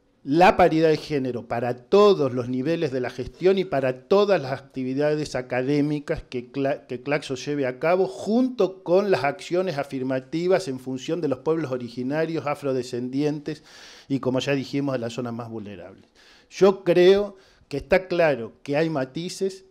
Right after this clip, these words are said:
entre nosotras, entre nosotros, y que hay muchos puntos de consenso. A mi juicio,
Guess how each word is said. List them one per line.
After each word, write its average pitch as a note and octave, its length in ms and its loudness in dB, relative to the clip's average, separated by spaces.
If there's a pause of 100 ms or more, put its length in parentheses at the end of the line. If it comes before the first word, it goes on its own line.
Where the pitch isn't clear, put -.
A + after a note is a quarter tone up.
(180)
entre A#2 320 -8
nosotras, D#3 640 -6
entre A2+ 200 -12
nosotros, E3+ 640 -6 (280)
y B2+ 120 -8
que B2+ 140 -6
hay C#3 100 0
muchos E3+ 380 0
puntos D3 340 -6
de B2 80 -4
consenso. D3+ 760 -10 (380)
A B2+ 160 -8
mi E3 160 -6
juicio, F3 640 -6